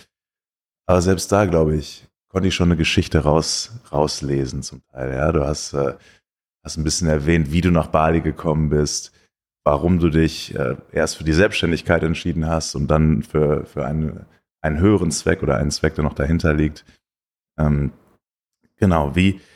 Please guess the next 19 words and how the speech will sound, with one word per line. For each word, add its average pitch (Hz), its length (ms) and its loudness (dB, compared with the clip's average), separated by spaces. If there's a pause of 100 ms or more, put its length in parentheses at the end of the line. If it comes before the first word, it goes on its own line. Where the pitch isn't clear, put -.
(220)
wie 90 80 2
würdest 95 320 2
du's 98 180 0
einschätzen, 78 520 0
wenn 82 100 4
du 85 60 4
über 85 140 4
dich 78 140 -6
selbst 104 320 -2
nachdenkst 76 800 -2 (300)
und, 78 340 0
äh, 76 200 0 (280)
wenn 80 100 -10
auch 82 140 -2
andere 90 280 2
Leute 73 280 0
über 73 180 0
sich 71 200 -10
nachdenken? 69 560 -6